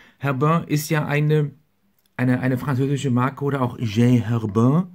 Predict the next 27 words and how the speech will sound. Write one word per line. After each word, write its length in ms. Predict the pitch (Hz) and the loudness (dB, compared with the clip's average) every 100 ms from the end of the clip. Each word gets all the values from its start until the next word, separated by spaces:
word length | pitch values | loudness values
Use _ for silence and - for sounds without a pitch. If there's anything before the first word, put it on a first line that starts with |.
| - _ - - - | -20 _ -20 -20 -10
wie 280 | 120 135 135 | -4 -2 -2
de 180 | 123 | -6
Freddy, 500 | - 151 160 196 - - | -2 2 2 2 -2 -8
de 120 | 127 | -4
Freddy, 280 | 156 165 175 | -2 0 -2
de 120 | 139 | -2
Frederic 420 | 147 156 170 175 | -2 -2 -2 -2
immer, 260 | 151 147 - | -2 0 0
äh, 200 | 135 131 - 143 127 | 0 0 -2 -6 -6
<laughs> 340 | - - _ | -14 -20 _
so 140 | 143 123 | -6 -2
schön 180 | 143 | -2
ausspricht, 580 | - 139 156 151 147 - | 0 0 -2 -2 -4 -2
ja, 220 | 127 131 | 0 0
der, 240 | 135 135 127 | -2 -2 -2
<laughs> 40 | |
niemand 360 | 135 135 160 156 | -2 0 0 0
kann 160 | 143 | 0
das 180 | 139 127 | -2 -2
so 80 | 143 | -2
lustig 380 | 127 127 131 123 | -2 -2 -4 -4
machen 220 | 127 123 | -4 -2
wie 80 | 117 | -4
der, 260 | 120 135 - - - | -4 -6 -8 -20 -14
J 360 | 110 143 160 127 | -2 2 2 2
Herbin, 640 | 127 120 127 147 170 185 - - _ _ | 2 2 2 2 0 -2 -10 -20 _ _
ja. 320 | 110 123 151 | -8 -6 -6